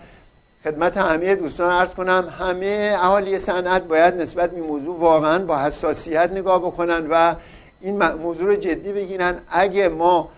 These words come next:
واقعاً نسبت به این موضوع بی توجه باشیم، با انباشتگی شدید تولید در فروردین و اردیبهشت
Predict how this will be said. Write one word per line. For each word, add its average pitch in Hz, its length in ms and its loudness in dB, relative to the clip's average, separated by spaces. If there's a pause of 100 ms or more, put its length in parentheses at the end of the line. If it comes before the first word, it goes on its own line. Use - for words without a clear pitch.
(260)
واقعاً 170 360 4
نسبت 156 480 -2
به 151 60 -8
این 156 120 -6
موضوع 156 300 -6
بی 151 100 -8
توجه 156 400 -2
باشیم، 151 480 -4
با 170 160 2 (720)
انباشتگی 165 640 0
شدید 185 540 0
تولید 160 400 -6
در 151 180 4
فروردین 151 640 0
و 202 60 -4
اردیبهشت 151 760 -2